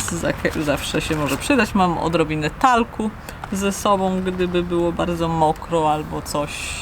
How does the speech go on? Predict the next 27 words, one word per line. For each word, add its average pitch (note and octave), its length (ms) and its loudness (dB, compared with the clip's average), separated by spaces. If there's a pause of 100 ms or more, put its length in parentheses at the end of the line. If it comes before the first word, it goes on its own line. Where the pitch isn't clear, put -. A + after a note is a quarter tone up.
(140)
żebym - 220 -6 (680)
jakimś - 400 -2
otarciom E3+ 680 4 (520)
chciała D3 340 6
zapobiec. E3+ 760 2 (1000)
Nie F#3 100 6
biorę F3+ 300 8
ze E3 120 0
sobą D#3 300 2
mojego D3+ 280 4
bushcraftowego D3+ 920 2
noża, D#3+ 500 4
no - 240 -4
bo - 220 -4 (180)
nie F3 180 0
chce F3+ 220 2
mi F#3+ 100 6
się G3 140 4
na F3 120 4
takim D#3+ 480 0
dystansie D#3+ 500 2
czterystu, D3+ 1080 -4 (260)
prawie C#3+ 280 2
trzydziestu C#3+ 680 -6
kilometrów D3 540 -4
go F#3 100 0
nosić, A#3+ 300 2